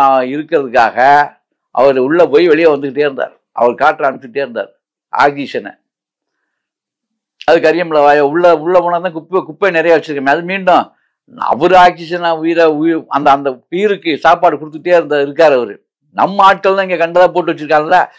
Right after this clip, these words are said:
அது மீண்டும் அந்த காற்றோட வெளியே ரொம்ப குப்பை கூலம்லாம் அழிச்சிட்டு வெளியே வரும். அதான் கார்பன் டை ஆக்சைடு, நைட்ரஜன்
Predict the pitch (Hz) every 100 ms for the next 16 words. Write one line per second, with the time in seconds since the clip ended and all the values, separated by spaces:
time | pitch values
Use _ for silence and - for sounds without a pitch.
0 | _ - 170 165 202 208 180 170 170 165
1 | 165 170 165 160 156 156 160 156 175 156
2 | 147 160 147 160 160 147 143 151 135 127
3 | 147 123 113 143 156 156 160 151 143 139
4 | 151 139 147 147 143 131